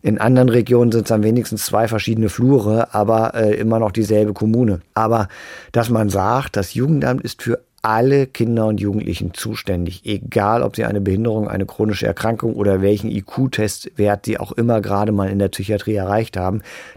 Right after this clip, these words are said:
Das Jugendamt ist immer zuständig. Und das ist ein Wahnsinnsfortschritt. Die Vorbereitungen darauf laufen in der Praxis katastrophal.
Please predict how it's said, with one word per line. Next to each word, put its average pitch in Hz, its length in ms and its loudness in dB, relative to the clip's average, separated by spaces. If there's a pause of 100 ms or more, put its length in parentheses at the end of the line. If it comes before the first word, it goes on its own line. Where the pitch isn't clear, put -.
Das 95 180 -6
Jugendamt 107 400 2
ist 92 180 -8
immer 107 320 4
zuständig. - 640 -12 (480)
Und 101 160 0
das 117 140 2
ist 135 140 2
ein 101 360 -2
Wahnsinnsfortschritt. 117 1160 -2 (1400)
Die 107 100 0
Vorbereitungen 113 960 0
darauf 101 380 0
laufen 101 460 0
in 101 180 -2
der 98 100 2
Praxis - 640 -6 (180)
katastrophal. - 800 -2